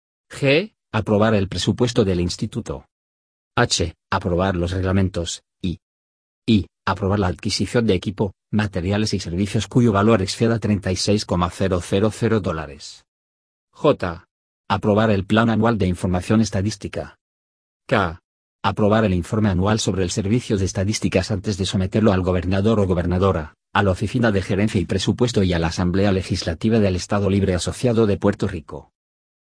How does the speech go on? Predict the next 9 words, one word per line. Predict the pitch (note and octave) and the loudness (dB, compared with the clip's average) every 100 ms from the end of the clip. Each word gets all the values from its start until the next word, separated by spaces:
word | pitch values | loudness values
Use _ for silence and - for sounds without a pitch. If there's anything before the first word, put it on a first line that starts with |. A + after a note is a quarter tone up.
| _ | _
Artículo | A2 G2+ D3+ - F#2 | -2 2 0 2 0
nueve. | F2 D#2+ C#2+ - _ | 0 -4 -6 -14 _
Junta | - D3 C3+ G2 | -2 0 2 2
de | F#2 | 2
Directores, | F2 E2 D2+ F#2+ D#2 C#2+ - - _ | 0 -2 -2 -4 -4 -6 -12 -16 _
cargo | - A#2 G#2+ | -2 0 2
público | G2 G#2 G#2+ G2+ D#2+ | 0 0 0 0 -2
electivo | D#2+ - A2 G2 | -4 0 0 0
prohibido. | F#2 E2+ D#2+ C#2 - | -2 -4 -4 -6 -12